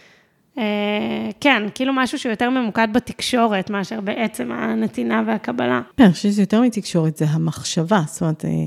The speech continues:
Speaker 2: אני אומרת, אולי זה איזה שהם קריטריונים, כמו, אה, הדדיות, התחשבות, אה, הבנה,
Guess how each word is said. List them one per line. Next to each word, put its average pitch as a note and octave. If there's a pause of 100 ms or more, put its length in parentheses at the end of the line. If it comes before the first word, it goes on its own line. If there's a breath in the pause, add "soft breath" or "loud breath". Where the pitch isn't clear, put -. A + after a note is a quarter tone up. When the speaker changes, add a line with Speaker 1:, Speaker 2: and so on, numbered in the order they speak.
(140)
Speaker 2:
אני F#3
אומרת, A3
אולי G#3+
זה C4+
איזה G3
שהם F#3+
קריטריונים, F#3
כמו, F3
אה, D#3+ (100)
הדדיות, E3+
התחשבות, G#3+
אה, E3
הבנה, F3+